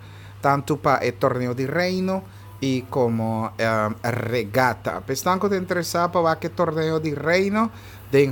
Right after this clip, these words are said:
home team, nostra baita presentando bonan, y también, eh, na Holanda, también bo pa home team, eh, según mi ta ya marzo. Pero el horario sí mi no po pisabo.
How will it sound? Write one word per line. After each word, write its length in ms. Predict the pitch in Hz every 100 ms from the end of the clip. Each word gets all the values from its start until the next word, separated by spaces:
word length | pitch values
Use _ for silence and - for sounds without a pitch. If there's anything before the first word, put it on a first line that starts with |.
| 113
home 300 | 151 190 202
team, 480 | - 208 220 269 220
nostra 340 | 143 127 - 127
baita 680 | 120 123 120 131 123 123 120
presentando 640 | 135 - 123 120 139 147
bonan, 360 | 143 147 185 330 - - - - - - -
y 220 | 185 208
también, 760 | 202 170 139 135 135 131 131 -
eh, 760 | 135 131 127 123 120 117 113
na 420 | 110 113 117 139 135
Holanda, 800 | 139 131 135 147 120 131 196 104 -
también 260 | 117 131
bo 100 | 156
pa 240 | 135 117 113 117
home 260 | 120 120
team, 420 | 101 131 131 143 170 - - - - -
eh, 200 | 113 113
según 380 | 110 131 113 113
mi 80 | 117
ta 180 | 123 107
ya 220 | 117 107
marzo. 600 | 117 110 101 - - -
Pero 180 | - 110
el 120 | 123
horario 380 | 139 135 135 139
sí 180 | 135 143
mi 100 | 131
no 220 | 117 127
po 100 | 139
pisabo. 580 | 147 160 165 139 151 233